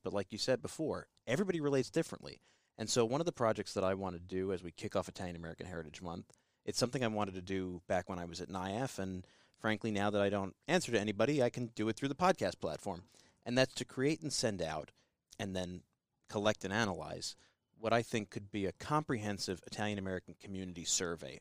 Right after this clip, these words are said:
a real temperature taking and assessment of where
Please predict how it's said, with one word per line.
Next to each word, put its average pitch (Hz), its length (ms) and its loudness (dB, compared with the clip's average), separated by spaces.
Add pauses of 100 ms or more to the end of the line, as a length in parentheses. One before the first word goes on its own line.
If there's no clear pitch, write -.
a 104 80 -4
real 135 540 2 (500)
temperature 120 480 0
taking 73 520 -6 (340)
and 95 160 -4
assessment 95 560 2
of 90 240 -12
where 101 280 2